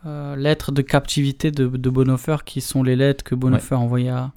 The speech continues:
Speaker 1: à ses amis et à sa famille pendant qu'il était enfermé en attendant son procès. Euh, et donc, je, euh, recommande à fond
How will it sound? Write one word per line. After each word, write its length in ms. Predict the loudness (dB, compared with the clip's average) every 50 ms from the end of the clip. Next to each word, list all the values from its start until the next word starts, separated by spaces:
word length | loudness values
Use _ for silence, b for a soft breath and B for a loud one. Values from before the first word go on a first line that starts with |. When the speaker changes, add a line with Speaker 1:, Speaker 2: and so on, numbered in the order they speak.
| b b b b b b b b b b -20 -14 -10
Speaker 1:
à 100 | -10 -10
ses 300 | -6 -2 -2 0 2 4
amis 280 | 4 6 6 6 6
et 60 | 6 4
à 120 | 2 0
sa 180 | 0 -2 -4 -4
famille 440 | -2 0 2 2 4 4 4 2 0
pendant 300 | -2 -2 0 0 0 -2
qu'il 220 | -2 -4 -4 -4
était 220 | -4 -4 -2 -2
enfermé 460 | -2 -2 -2 -2 0 2 2 2 2 2
en 120 | 0 0
attendant 340 | -2 -2 0 0 0 0 0
son 160 | -2 -4 -4
procès. 400 | -4 -4 -6 -6 -6 -4 -6 -6 -8 b b b b b b b b b b b b b b b b b b b b _ -4
Euh, 720 | -2 0 2 2 2 2 2 2 2 2 0 0 -2 -4 -6 -10 _ _ _ _ _ _ _ _ _ _ -20 -20 _ _ _ _ _ _ _ _ _ _ _ _ _ _ 0
et 140 | 2 2 2
donc, 340 | 4 6 6 6 6 2 -4 -14 -8 -4
je, 540 | -2 -2 0 2 4 6 8 8 6 4 2 -4 _ _ _ _ _ _ _ _ -20 -20 _ _ _ _ _ -20 -20 -20 _ _ -4
euh, 180 | -2 -2 0 0
recommande 520 | 0 2 2 4 6 6 8 10 10 10 8
à 80 | 8
fond 400 | 6 4 2 2 4 4 4 2